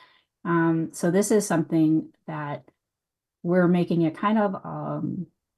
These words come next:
a large spread of ages, but we think that a lot of them have the same concerns, even if they're at different points in their life.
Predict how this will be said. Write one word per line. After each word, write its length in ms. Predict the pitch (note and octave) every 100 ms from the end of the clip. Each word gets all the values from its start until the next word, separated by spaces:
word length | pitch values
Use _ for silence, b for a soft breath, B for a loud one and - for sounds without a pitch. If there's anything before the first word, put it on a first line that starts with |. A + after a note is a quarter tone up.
| - _ E3+
a 80 |
large 360 | E3 E3 D#3 C#3
spread 520 | - D#3+ D3+ D#3+ F#3+ -
of 140 | F3+ -
ages, 500 | D#3+ G#3+ C4 - - _ F#3
but 260 | E3 - b b -
we 100 | F3+
think 320 | - G3 F3+
that 140 | E3+
a 40 | D#3+
lot 240 | D#3+ D#3
of 120 | D#3
them 220 | D#3 D#3 D#3
have 320 | D3+ D3 - -
the 120 | D#3+
same 380 | - D#3 D#3 D#3
concerns, 720 | E3 D3 D#3+ D3+ E3 G3 -
even 280 | E3+ D#3 D#3+
if 160 | D#3 -
they're 140 | C#3+
at 180 | C#3 C3+
different 280 | C#3+ C#3+ C#3
points 400 | D3 C#3+ C#3+ -
in 140 | D3+
their 120 | D3
life. 220 | D3+ D#3